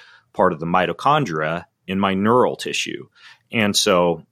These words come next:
essentially I was blasting my body with as many wavelengths of light as possible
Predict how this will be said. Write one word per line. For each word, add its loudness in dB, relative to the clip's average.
essentially -2
I -4
was -2
blasting 0
my -2
body 0
with 0
as -4
many 0
wavelengths 0
of -6
light -2
as -4
possible -2